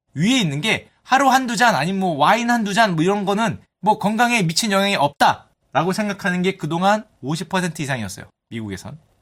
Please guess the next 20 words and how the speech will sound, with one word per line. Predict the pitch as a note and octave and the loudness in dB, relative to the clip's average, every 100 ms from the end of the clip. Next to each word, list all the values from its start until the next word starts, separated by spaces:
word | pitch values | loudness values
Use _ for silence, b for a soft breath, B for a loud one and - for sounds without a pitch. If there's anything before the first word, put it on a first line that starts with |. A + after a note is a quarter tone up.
| _ - | _ -2
건강에 | D#3+ A3 A#3+ G#3+ | 0 0 0 2
해롭다라고 | B3+ C#4+ C4+ C4 E3+ - - F3+ | 4 2 4 4 2 -2 -2 0
생각하는 | G3 G#3 G3+ G3 | 2 0 0 -2
사람들이 | F#3+ F3+ F3+ G3+ | 0 0 0 -2
한 | |
삼십 | G3 G3 G3 | -2 -6 -6
퍼센트였고, | E3+ C3+ G#2 - | -8 -8 -12 -12
이십오 | A#2 D3 G2+ | -10 -8 -8
프로. | - G2 - _ _ | -10 -12 -12 _ _
건강에 | G#3+ B3 C4+ C4 | -2 0 -2 -2
좋다라고 | A3 B3+ A#3+ - _ _ - G3+ G#3+ | 0 4 4 2 _ _ -2 0 2
생각하는 | A3+ A3+ A3 G3+ | 0 0 -2 -2
분들도 | F#3+ G3+ A3+ | 0 0 0
한 | A3 | -2
이십 | D#3+ - | -4 -6
퍼센트였습니다. | D#3+ C3+ G#2 - G#2 - _ _ _ _ _ _ | -10 -10 -12 -14 -16 -18 _ _ _ _ _ _
아주 | A2+ A#2+ | -12 -6
오랜 | A3+ C3 D3 | -4 -2 -2
기간 | C3+ A2+ G2+ | -4 -10 -10
동안. | G2 F2 | -10 -14